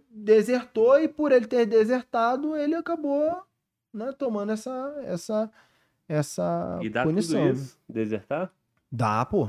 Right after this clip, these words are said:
Speaker 1: Desertar.
Speaker 2: Porra, é, é, o
Speaker 1: Desertar.
Speaker 2: sistema, o sistema é bruto, hein, meu irmão?
Speaker 1: Desertar, desertar dentro do exército. Eu não sei como é que tá hoje.
Speaker 2: Por isso que os moleques vão pro tráfico e matam os outros na rua, roubam os outros na
Speaker 1: É.
Speaker 2: rua.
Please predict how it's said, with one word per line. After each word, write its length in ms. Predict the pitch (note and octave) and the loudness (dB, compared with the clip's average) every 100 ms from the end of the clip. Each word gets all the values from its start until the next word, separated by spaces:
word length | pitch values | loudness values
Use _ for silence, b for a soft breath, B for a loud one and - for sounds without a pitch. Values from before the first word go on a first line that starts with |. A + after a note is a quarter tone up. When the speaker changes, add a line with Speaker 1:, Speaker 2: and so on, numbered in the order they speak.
| F#2+ | -4
Speaker 1:
Desertar. 400 | A#2+ B2+ A#2 C3+ | -4 -2 2 2
Speaker 2:
Porra, 420 | D3 C3 B2+ C3 | 2 2 2 2
é, 320 | C3+ A2+ G#2 B2+ | 2 0 -2 -2
é, 40 | |
o 100 | B2+ | 4
Speaker 1:
Desertar. 360 | C3 B2+ C3+ A#2+ | 6 8 6 4
Speaker 2:
sistema, 400 | - D#3 D#3+ E3 | 4 4 6 4
o 100 | D3 | 4
sistema 460 | D3 E3 E3+ F3 G3+ | 2 2 4 6 6
é 40 | F3 | 6
bruto, 480 | E3 G3+ G3 F3 | 8 8 8 6
hein, 140 | E3+ D#3 | 4 6
meu 100 | D3+ | 6
irmão? 300 | D3 C#3 A#2+ | 6 2 4
Speaker 1:
Desertar, 580 | C#3 C#3 C#3+ B2+ - B2+ | 6 6 6 4 2 0
desertar 600 | C3 C#3+ C#3 C#3+ - D3 | 6 6 8 6 4 0
dentro 280 | C#3 C#3+ D3 | 2 -2 -2
do 100 | D3 | 0
exército. 360 | C#3+ C3 D3+ E3+ | 2 2 2 4
Eu 80 | F3 | 6
não 120 | G3+ | 4
sei 220 | - G3 | 4 2
como 180 | G3 G#3 | 2 0
é 60 | G#3+ | -2
que 80 | |
tá 180 | - B3 | 0 2
hoje. 400 | G#3+ G3 D#3+ A#2 - | 2 2 0 -2 -6
Speaker 2:
Por 160 | G#3+ | -2
isso 180 | G3+ G#3+ | -2 0
que 80 | A#3 | 2
os 80 | A3 | 2
moleques 380 | G#3+ G3 G3 F3+ | 2 2 0 0
vão 220 | F3 E3+ | 0 0
pro 180 | E3 C#3+ | 0 0
tráfico 600 | D#3+ G3 G3 - A#2 - - - | 0 4 4 2 -8 -12 -12 -6
e 100 | G3+ | -2
matam 440 | F#3+ D#3 D#3+ F3+ | 2 2 0 -4
os 40 | F3 | -4
outros 200 | F3 F3+ | -4 -4
na 160 | F#3 | -4
rua, 280 | F3+ F3 D#3+ | -2 0 0
roubam 360 | C3 C3+ C#3 D#3 | 0 0 0 0
os 80 | |
outros 260 | D3+ D3+ D3 | 0 -2 -2
na 140 | D#3+ | -2
Speaker 1:
É. 20 | F3 | 0
Speaker 2:
rua. 320 | E3 C#3 | 2 2